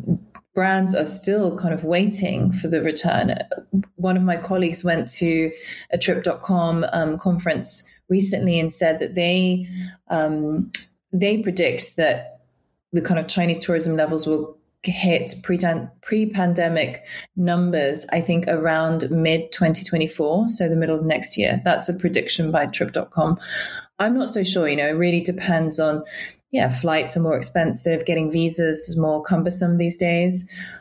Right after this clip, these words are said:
Um, so I'm, I'm not sure how that, uh, when that will fully recover and if it will look, actually the recovery will look the same as things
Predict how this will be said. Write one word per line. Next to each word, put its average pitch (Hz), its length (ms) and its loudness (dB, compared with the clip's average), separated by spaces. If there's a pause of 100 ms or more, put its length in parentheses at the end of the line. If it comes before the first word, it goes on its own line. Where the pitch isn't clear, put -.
(140)
Um, 151 640 0 (320)
so 165 720 0 (560)
I'm, 185 320 2
I'm 202 160 2
not - 160 0
sure 185 240 0
how 170 300 0
that, - 520 -2 (580)
uh, 180 160 2
when 180 300 2
that 170 180 0
will 165 160 0
fully 170 400 0
recover 175 540 0
and 190 100 2
if 180 140 0
it - 100 -2
will 175 160 2
look, 175 360 0 (280)
actually 175 320 2
the 160 140 0
recovery 175 540 0
will 160 120 0
look 160 220 0
the 175 80 -2
same 165 540 0 (500)
as 160 320 0
things 165 560 -2